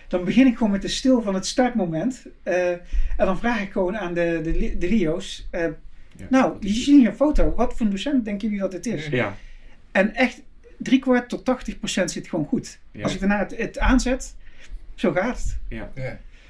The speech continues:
Speaker 1: Dus, eh, da-, daarmee zie je vaak dat, eh, jouw stijl, die, die zit in je. En ja, als je niet oplet, al vanaf de eerste seconde.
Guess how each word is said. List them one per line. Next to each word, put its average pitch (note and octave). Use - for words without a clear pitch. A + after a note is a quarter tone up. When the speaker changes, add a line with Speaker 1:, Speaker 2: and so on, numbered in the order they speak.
Speaker 1:
Dus, F#3+
eh, F#3
da-, A3+
daarmee G#3
zie A#3
je A3
vaak G#3+
dat, F#3+
eh, G3
jouw F#3
stijl, A#3+
die, F#3
die F3
zit G#3+
in B3+
je. F3
En F3+
ja, F3
als F#3+
je G3+
niet G3
oplet, E3
al D#3+
vanaf E3+
de G#3+
eerste F#3+
seconde. G#3